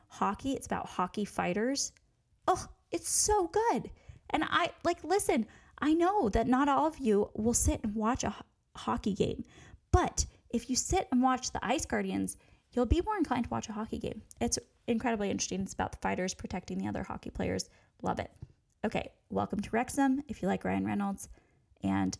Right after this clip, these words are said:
Cinderella stories and just, like, redemption stories, you'll love it. Breaking Point, Full Swing. So those are the, of course, golf and tennis movies that came out on Netflix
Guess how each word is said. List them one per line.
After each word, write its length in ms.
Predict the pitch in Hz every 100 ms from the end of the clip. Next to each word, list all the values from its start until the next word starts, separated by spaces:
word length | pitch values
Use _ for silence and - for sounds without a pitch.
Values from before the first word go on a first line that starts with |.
| -
Cinderella 440 | - 190 185 190
stories 400 | - 180 175 180 -
and 240 | 185 190
just, 200 | 185 180
like, 200 | - - -
redemption 500 | 185 185 185 - 185
stories, 440 | - 190 196 190 -
you'll 160 | 190 190
love 240 | 185 185
it. 160 | 185 - - _ _ - - _
Breaking 340 | 247 262 277 247
Point, 480 | - 196 180 - - _ _
Full 300 | - 190 180
Swing. 520 | - 277 226 170 190 - -
So 160 | - 180
those 300 | 185 190 190
are 100 | 190
the, 300 | 190 190 196 - _ _ -
of 80 | -
course, 280 | 196 190 - -
golf 380 | 202 196 202 - -
and 320 | 202 196 190 - _ _ -
tennis 380 | - 185 190 -
movies 260 | 190 185 185
that 180 | - -
came 280 | - 190
out 260 | 208 208 - -
on 180 | 190 185
Netflix 500 | - - 185 -